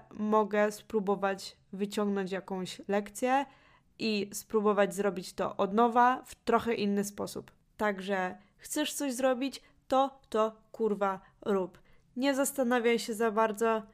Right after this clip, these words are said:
tylko działaj. Czy to są małe rzeczy, czy to są duże rzeczy, okej, czasem trzeba jakby trochę to wszystko przemyśleć, poukładać i tak dalej, i tak dalej, ale trzeba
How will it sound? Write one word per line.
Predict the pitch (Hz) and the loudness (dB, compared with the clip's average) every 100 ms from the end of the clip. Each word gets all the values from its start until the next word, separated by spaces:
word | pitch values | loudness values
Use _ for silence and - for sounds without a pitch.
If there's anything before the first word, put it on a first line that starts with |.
| - | 0
tylko | 226 208 214 196 190 - _ _ _ | 0 2 2 2 0 -12 _ _ _
działaj. | 180 170 170 170 175 _ - | 0 2 2 0 -4 _ -8
Czy | 254 | -2
to | 262 | 0
są | 247 262 | 0 0
małe | 240 226 233 240 | 2 6 8 8
rzeczy, | 220 226 214 226 | 6 2 0 -4
czy | 214 - | -4 -6
to | 226 | -6
są | 208 214 208 202 202 - _ | -2 0 2 0 -4 -18 _
duże | 202 233 220 214 | 0 2 4 6
rzeczy, | 220 214 233 220 214 - _ | 4 2 0 -2 -4 -18 _
okej, | 220 208 208 202 208 202 | -2 0 2 2 2 -4
czasem | - 208 208 202 196 - | -2 -2 0 0 -2 -8
trzeba | - - 202 202 196 185 175 165 165 - _ _ | -8 2 6 6 4 4 4 4 0 -4 _ _
jakby | - 196 180 170 185 175 175 - _ _ | -2 0 0 0 2 4 0 -8 _ _
trochę | 208 185 - 185 180 - | 2 2 2 0 0 -2
to | 190 | -8
wszystko | - 190 - 196 | -6 -8 -6 -4
przemyśleć, | - 180 190 196 175 | -4 -6 -6 -6 -10
poukładać | - 196 180 - 180 180 | -4 -2 0 0 0 0
i | 175 | -2
tak | 190 175 | -6 -2
dalej, | 180 175 | -2 -2
i | |
tak | 170 165 | -4 -4
dalej, | 180 170 202 202 _ | -2 -2 -4 -10 _
ale | 208 196 180 180 202 _ _ | 6 6 6 2 -2 _ _
trzeba | - 226 202 208 202 | -4 0 4 4 4